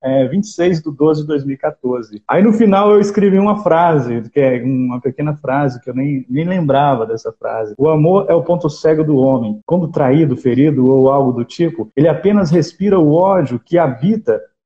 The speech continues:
suas entranhas." Porque, é, por causa do que o li-, o livro fala sobre isso, sobre uma traição, o vencedor está só, né? Fala sobre, é, o homem se sentir, ele se sentir traído. E tem um outro livro dele também que eu gosto muito, que é o Adultério.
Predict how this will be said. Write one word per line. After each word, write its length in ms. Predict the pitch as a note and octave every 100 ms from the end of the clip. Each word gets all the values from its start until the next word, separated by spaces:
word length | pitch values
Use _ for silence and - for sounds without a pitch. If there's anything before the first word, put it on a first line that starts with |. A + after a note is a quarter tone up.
| _
suas 260 | - D#3
entranhas." 720 | C#3+ C#3 C#3 C#3+ B2+ A2 - - _
Porque, 560 | C#3+ - D#3 D3 C3 -
é, 220 | C3 C3 B2
por 160 | C#3+
causa 260 | - E3 D#3
do 80 | D#3+
que 220 | - F#3
o 80 | E3
li-, 140 | D#3+
o 100 | -
livro 380 | E3 A3 A3 E3+
fala 260 | E3 F#3+ D3+
sobre 340 | - C3 A2
isso, 180 | G#2+ G#2+ _
sobre 160 | - C#3+
uma 140 | E3+
traição, 560 | D3 C3 A#2 - A2 G2 - -
o 100 | B2
vencedor 460 | A#2+ C3+ C#3 A#2+ B2+
está 240 | B2 A#2
só, 380 | G#2+ - G2+ -
né? 240 | - A2+ B2 -
Fala 160 | B2
sobre, 360 | A#2+ C#3+ C#3 C#3+
é, 40 |
o 100 | C#3+
homem 300 | D#3 F#3 E3
se 160 | D3 C#3+
sentir, 320 | - C3+ C#3
ele 280 | C#3 F3 C#3
se 120 | -
sentir 340 | - C3 C3+
traído. 520 | C3 B2+ A#2 A2+ G#2+ - -
E 80 | D#3
tem 140 | G#3+
um 80 | C#4
outro 260 | A3 G#3 F#3
livro 260 | E3+ D#3
dele 200 | C#3 C#3+
também 280 | C#3+ C3+ C#3
que 100 | C3
eu 80 | C3+
gosto 360 | A#2+ C#3+ C#3+ C#3
muito, 300 | C3+ D3+ C#3
que 100 | D3
é 80 | C3+
o 220 | C3 C3
Adultério. 640 | C#3+ - - D#3 D#3+ A#2